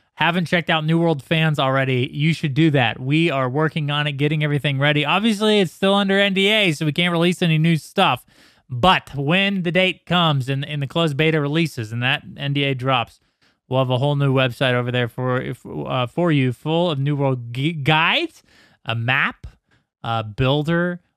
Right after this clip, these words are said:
all kinds of stuff for you to enjoy, uh, the, the closed beta. And then that gap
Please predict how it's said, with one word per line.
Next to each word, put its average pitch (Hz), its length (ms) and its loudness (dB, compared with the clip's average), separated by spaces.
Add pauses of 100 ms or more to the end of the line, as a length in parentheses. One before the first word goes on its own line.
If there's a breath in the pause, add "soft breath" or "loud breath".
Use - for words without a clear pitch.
(100)
all 170 280 2
kinds 156 340 -2
of 127 100 0
stuff 117 300 -4
for 135 80 -8
you 123 60 -4
to 123 80 -6
enjoy, 123 640 -2
uh, 113 260 -6
the, 117 160 -8
the 117 320 -6
closed 123 340 -4
beta. 165 380 2
And 127 180 -4
then 123 160 -2
that 127 300 -2
gap 156 420 2